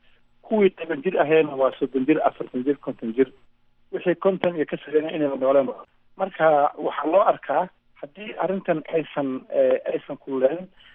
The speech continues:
in qaxootiga joogitaankiisa aan loo arkin dhib caalamka xaggiisa. Marka sida hadda anaga aan u arno waxaa weeye in, eh, caalamka ay ku tahay pressure, laakiin waxaan ka xunnahay keliya,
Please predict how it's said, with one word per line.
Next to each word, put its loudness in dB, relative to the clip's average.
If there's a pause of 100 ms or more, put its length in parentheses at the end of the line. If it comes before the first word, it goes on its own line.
(220)
in 0 (180)
qaxootiga 4 (160)
joogitaankiisa -2
aan -2
loo 6
arkin -2
dhib -6 (120)
caalamka 0
xaggiisa. -8 (560)
Marka 2
sida 6
hadda 0
anaga 0
aan -4
u 0
arno 0
waxaa -10
weeye -8 (480)
in, -6 (180)
eh, 2 (240)
caalamka 2
ay -2
ku -8
tahay -4
pressure, -2 (560)
laakiin 0
waxaan -4
ka -10
xunnahay -6
keliya, 2